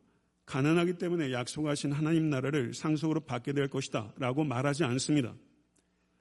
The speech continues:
우리 주님께서는 부를 엄중하게 경고하셨지만, 하나님의 나라가 부자를 배제하는 나라라고 말씀하시지 않습니다. 그러나 예수님께 나온 사람들 가운데는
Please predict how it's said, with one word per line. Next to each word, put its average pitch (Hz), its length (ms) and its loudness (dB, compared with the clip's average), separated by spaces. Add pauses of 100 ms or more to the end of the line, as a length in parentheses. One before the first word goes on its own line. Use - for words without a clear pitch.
(440)
우리 151 200 2
주님께서는 151 920 0 (580)
부를 151 500 2
엄중하게 156 920 2
경고하셨지만, 143 1120 0 (580)
하나님의 190 520 2
나라가 139 360 2
부자를 139 600 0
배제하는 143 580 2
나라라고 139 400 2
말씀하시지 127 760 -2
않습니다. 120 580 -2 (1000)
그러나 147 320 2
예수님께 170 580 0
나온 135 400 2
사람들 156 340 2
가운데는 131 720 -2